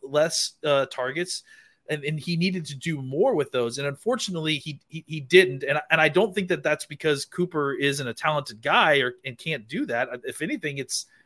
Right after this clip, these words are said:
it's, I think he is very talented. I think the problem was, you know, just mismatched chemistry, a, a lack of, of, of being on the same page. And, and a lot of it had to do with the fact that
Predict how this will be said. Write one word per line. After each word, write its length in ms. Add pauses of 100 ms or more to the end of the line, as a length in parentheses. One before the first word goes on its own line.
(300)
it's, 320 (220)
I 120
think 220
he 200
is 160
very 240
talented. 540 (360)
I 180
think 240
the 80
problem 580
was, 580 (1160)
you 100
know, 220 (100)
just 240 (100)
mismatched 760
chemistry, 580
a, 240
a 120
lack 480
of, 380
of, 420
of 280
being 200
on 80
the 80
same 300
page. 500
And, 160
and 120
a 40
lot 220
of 100
it 80
had 180
to 60
do 200
with 100
the 80
fact 320
that 160